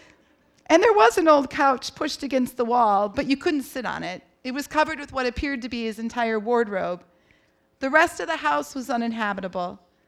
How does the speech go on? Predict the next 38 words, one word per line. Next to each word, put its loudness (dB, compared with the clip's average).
The -10
plaster 2
had -2
been 0
stripped -6
down 4
to 0
the -2
bare 0
lath, -2
and -4
the -4
rooms -2
were -8
stuffed -2
full -8
of -18
box -2
upon -6
box. -6
Stacked -2
inside -4
the -8
door 0
of -2
the 0
front -4
porch -2
were -2
hundreds -2
of -16
antique -4
balusters -4
rescued -6
from -4
a -6
demo -2
job -2